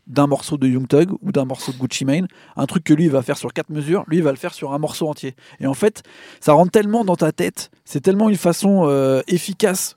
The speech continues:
comme si c'était une, euh, tu sais, les trois notes d'une musique de pub, tu vois. Un truc, euh, ça rentre tellement dans ta tête qu'après, tu peux, enfin, tu peux pas aller contre ce truc. Moi, je trouve qu'il est trop fort là-dessus. Euh, souvent, il y a des gens qui l'ont toujours comparé, qui disent, « Ouais, il prenait le truc à Kodak Black, il prenait le truc à Kevin Gates, machin. »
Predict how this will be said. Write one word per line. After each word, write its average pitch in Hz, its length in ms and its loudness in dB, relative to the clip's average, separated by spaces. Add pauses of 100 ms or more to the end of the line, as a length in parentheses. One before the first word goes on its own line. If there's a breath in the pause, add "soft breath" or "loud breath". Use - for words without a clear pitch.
comme 202 120 4
si - 100 -2
c'était 185 260 2
une, 156 180 0
euh, 135 300 6 (280 soft breath)
tu - 60 -4
sais, 190 80 6
les 156 80 6
trois - 220 2
notes 165 160 4
d'une 139 160 -6
musique 139 260 -6
de 139 80 2
pub, 143 260 -4
tu - 120 -10
vois. 123 220 -6
Un 165 100 -2
truc, - 260 -2
euh, 127 320 2 (300 soft breath)
ça - 100 -2
rentre 151 200 4
tellement 196 280 2
dans 170 120 0
ta 143 140 0
tête 202 240 -2
qu'après, 170 340 -2
tu - 160 -8
peux, 131 340 2
enfin, 123 260 -2 (460)
tu - 100 -16
peux 147 120 2
pas 190 480 2
aller 143 340 -2
contre - 300 -8
ce 127 100 -10
truc. - 320 -18 (100)
Moi, 170 120 -2
je 175 60 -2
trouve - 200 -8
qu'il 139 380 0
est 139 80 -2
trop - 180 -2
fort 208 220 2
là-dessus. 202 380 -4 (460 soft breath)
Euh, 139 560 4
souvent, 214 260 -2
il 196 40 4
y - 20 6
a 165 40 0
des 147 120 -6
gens 160 160 -8
qui - 140 -14
l'ont 127 120 -8
toujours 131 220 -8
comparé, 123 480 -6
qui - 80 -20
disent, « 120 100 -6
Ouais, 123 140 2
il - 20 -4
prenait 120 220 -12
le 120 40 -14
truc - 140 -16
à 120 60 -8
Kodak 120 260 -4
Black, 127 420 -8
il - 40 -20
prenait 139 140 -18
le - 40 -20
truc - 140 -20
à 120 80 -12
Kevin 139 260 -16
Gates, 131 320 -8
machin. » 143 140 -4